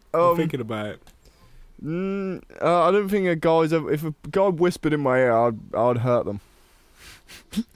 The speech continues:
Speaker 1: <laughs>
Speaker 2: I'd
Speaker 1: I'd
Speaker 2: attack 'em.
Speaker 1: hurt them.
Speaker 2: You know what I mean? Like, if some guy came up, whispered, I'd, I'd instantly go to blows.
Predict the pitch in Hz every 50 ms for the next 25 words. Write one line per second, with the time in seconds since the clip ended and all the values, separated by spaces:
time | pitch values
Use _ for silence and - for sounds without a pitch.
0 | - 190 - _ _ - _ _ _ _ - - 160 160 - - - - - -
1 | - 165 165 160 - 151 185 170 135 143 160 160 156 143 - - 113 110 120 -
2 | - - - - - - - 147 160 180 180 175 170 170 180 190 165 147 135 131
3 | 127 120 135 143 - 175 165 156 160 160 156 151 143 165 151 143 139 135 107 110
4 | 135 131 - - - 113 - 58 101 120 123 123 117 113 - - - - - -
5 | 120 123 123 120 113 - 131 131 113 - - 131 117 117 117 101 - 107 104 104
6 | 90 - 101 98 95 92 90 92 - - -